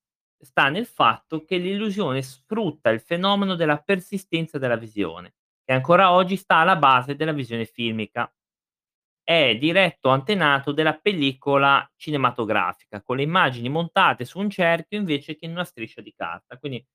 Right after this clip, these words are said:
abbiamo, quindi, il, l'antenato, quindi, della pellicola, quindi. Poi lo stereoscopio, uno dei dispositivi ottici più diffusi nei salotti ottocenteschi è lo stereoscopio.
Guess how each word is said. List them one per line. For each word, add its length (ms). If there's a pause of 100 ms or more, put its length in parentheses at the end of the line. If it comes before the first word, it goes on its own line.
(300)
abbiamo, 600 (1120)
quindi, 320
il, 100 (600)
l'antenato, 800
quindi, 320
della 260
pellicola, 680
quindi. 300 (680)
Poi 320 (140)
lo 220
stereoscopio, 1300 (240)
uno 240
dei 160
dispositivi 640
ottici 640
più 180
diffusi 680
nei 200
salotti 600
ottocenteschi 1000
è 140
lo 80
stereoscopio. 1000